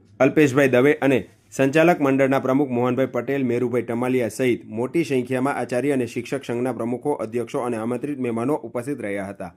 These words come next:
આ કાર્યક્રમમાં વયમર્યાદાના કારણે નિવૃત્ત થતા પરસોત્તમભાઈને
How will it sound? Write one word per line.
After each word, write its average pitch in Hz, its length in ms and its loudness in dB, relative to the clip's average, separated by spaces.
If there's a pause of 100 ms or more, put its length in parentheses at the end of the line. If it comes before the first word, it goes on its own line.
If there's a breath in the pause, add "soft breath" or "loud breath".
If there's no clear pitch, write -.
(400 soft breath)
આ 147 120 0
કાર્યક્રમમાં 151 560 0
વયમર્યાદાના 135 600 0
કારણે 131 280 -2
નિવૃત્ત 123 320 -2
થતા 131 300 -6
પરસોત્તમભાઈને 131 720 -4